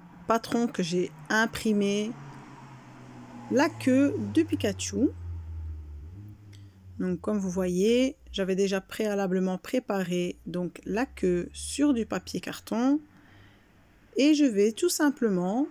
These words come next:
couper et laisser durcir plusieurs jours aussi. Maintenant, je vais passer aux oreilles.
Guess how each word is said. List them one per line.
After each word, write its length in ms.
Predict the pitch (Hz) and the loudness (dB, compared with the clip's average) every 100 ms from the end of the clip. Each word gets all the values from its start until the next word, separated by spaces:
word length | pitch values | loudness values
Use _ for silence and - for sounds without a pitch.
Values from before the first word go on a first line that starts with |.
| - | -2
couper 580 | - 294 - 190 185 254 - - - - - - - - - - - - - - - - - - - - - - | 2 2 4 4 4 2 -4 -14 -20 -20 -20 -20 -20 -20 -20 -20 -20 -20 -20 -20 -20 -20 -20 -20 -20 -20 -8 2
et 120 | 311 | 6
laisser 480 | 311 269 - 262 262 | 6 6 4 2 2
durcir 720 | 190 240 - - 196 220 185 - - - - - - - - - | 0 0 2 0 -2 -4 -6 -8 -12 -16 -20 -20 -20 -20 -20 -8
plusieurs 420 | - 370 302 285 226 | 4 6 8 4 4
jours 220 | 214 208 | 2 2
aussi. 360 | 196 - - - - - - - - - - | 2 0 -4 -6 -12 -20 -20 -20 -20 -20 -6
Maintenant, 360 | 202 202 233 262 | -4 0 2 4
je 100 | 240 | 4
vais 160 | 202 | 0
passer 540 | 196 202 - - 190 190 - - | 0 -2 -2 0 0 0 -4 2
aux 220 | 320 294 | 4 4
oreilles. 500 | 240 190 185 202 | 2 2 0 0